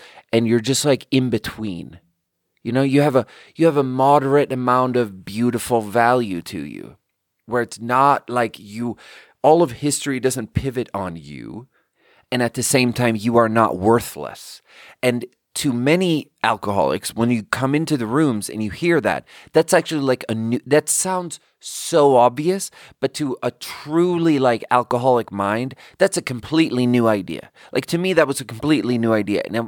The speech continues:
it was so weird to realize that I'd been thinking like that my entire life, because it's not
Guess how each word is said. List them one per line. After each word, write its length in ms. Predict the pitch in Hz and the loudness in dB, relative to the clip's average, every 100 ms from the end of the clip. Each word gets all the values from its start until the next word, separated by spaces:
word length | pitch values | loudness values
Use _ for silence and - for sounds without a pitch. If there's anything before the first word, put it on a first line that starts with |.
| - 120 | -8 -4
it 60 | |
was 120 | 120 117 | -2 -2
so 560 | - 151 139 131 127 - _ _ _ - | 0 4 6 4 2 -4 _ _ _ -12
weird 680 | 107 123 135 127 120 107 - | -4 2 4 6 4 0 -2
to 120 | 120 | -2
realize 560 | 101 120 113 110 104 | 2 4 6 4 2
that 100 | - | -2
I'd 180 | 107 101 | 0 0
been 120 | 104 | -4
thinking 480 | 98 - 110 107 92 | -6 -4 -4 -4 -4
like 180 | 87 87 | -4 -2
that 200 | 92 76 | -2 -2
my 140 | 95 92 | -2 -4
entire 420 | 92 113 104 95 | -4 0 0 0
life, 480 | 87 - - - _ _ - _ | -4 -6 -14 -20 _ _ -20 _
because 280 | 117 131 117 | -10 -8 -4
it's 280 | 120 101 - | -4 -6 -10
not 840 | 113 104 110 110 110 107 - - | -12 0 4 6 4 2 -4 -12